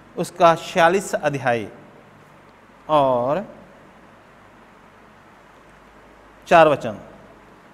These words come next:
"तुम्हारे बुढ़ापे में भी मैं वैसा ही बना रहूँगा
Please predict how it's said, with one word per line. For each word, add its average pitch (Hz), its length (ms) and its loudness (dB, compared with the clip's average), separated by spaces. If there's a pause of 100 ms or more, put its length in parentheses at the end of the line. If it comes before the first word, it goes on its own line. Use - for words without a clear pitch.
(140)
"तुम्हारे 208 360 4
बुढ़ापे 233 520 2
में 262 220 2
भी 143 340 -2 (340)
मैं 185 140 4
वैसा 180 340 4
ही 247 160 2
बना 185 260 4
रहूँगा 131 480 0